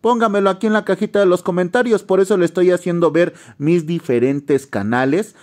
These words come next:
para que usted tenga esa capacidad de poder registrarse.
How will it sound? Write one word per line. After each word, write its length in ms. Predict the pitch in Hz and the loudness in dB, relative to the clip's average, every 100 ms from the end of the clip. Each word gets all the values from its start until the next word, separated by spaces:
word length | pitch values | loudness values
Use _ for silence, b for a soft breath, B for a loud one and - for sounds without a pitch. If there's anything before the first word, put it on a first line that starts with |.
| b - | b -4
para 260 | 123 117 | -2 -2
que 80 | 120 | -6
usted 380 | 113 147 139 - | -2 0 0 0
tenga 560 | 147 143 139 135 135 - | 0 0 0 -2 -2 0
esa 540 | 127 127 135 120 - - | 0 0 -2 -4 -6 -10
capacidad 720 | 107 - 135 - 107 117 123 B B B | -8 -4 -4 -4 -4 -2 -4 B B B
de 180 | 123 156 | 0 0
poder 480 | 156 117 117 127 - | 0 -2 2 0 -2
registrarse. 1000 | 104 123 120 131 - 156 170 175 151 107 | -2 -2 -2 -6 -2 -2 -2 0 -2 -2